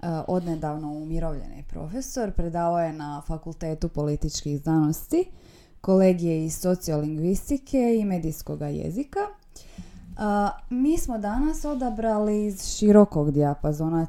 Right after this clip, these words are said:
tema kojima se bavi profesor Žanić, a, govoriti o onima koji se tiču, a, sociolingvistike,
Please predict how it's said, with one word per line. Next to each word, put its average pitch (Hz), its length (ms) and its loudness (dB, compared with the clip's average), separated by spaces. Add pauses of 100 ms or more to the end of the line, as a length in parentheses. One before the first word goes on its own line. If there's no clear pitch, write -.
tema 151 440 -4
kojima 143 300 -6
se 147 160 -12
bavi 139 300 -10
profesor 143 460 -16
Žanić, 220 680 -8 (320)
a, 190 120 -6
govoriti 196 580 -4
o 180 60 -4
onima 185 340 -4
koji 170 260 -8
se 165 220 -6
tiču, 151 840 -10 (300)
a, 156 320 -12
sociolingvistike, 170 1500 -4